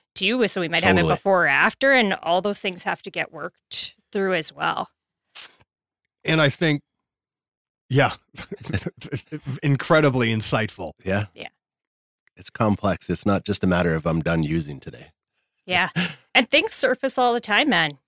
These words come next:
Speaker 1: You get older, you remember things from your past, you gotta work on them. Like,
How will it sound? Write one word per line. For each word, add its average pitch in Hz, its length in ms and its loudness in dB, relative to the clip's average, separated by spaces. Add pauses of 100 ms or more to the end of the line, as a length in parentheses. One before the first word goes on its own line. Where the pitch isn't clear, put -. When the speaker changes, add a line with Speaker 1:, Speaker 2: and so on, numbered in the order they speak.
(120)
Speaker 1:
You 185 100 -14
get 180 200 0
older, 233 560 2 (420)
you 170 140 -6
remember 175 440 0
things 226 360 0
from 240 100 -2
your 196 100 -2
past, 170 460 2
you - 60 -12
gotta 165 160 0
work 156 280 -4
on 226 200 4
them. 254 180 4
Like, 202 300 2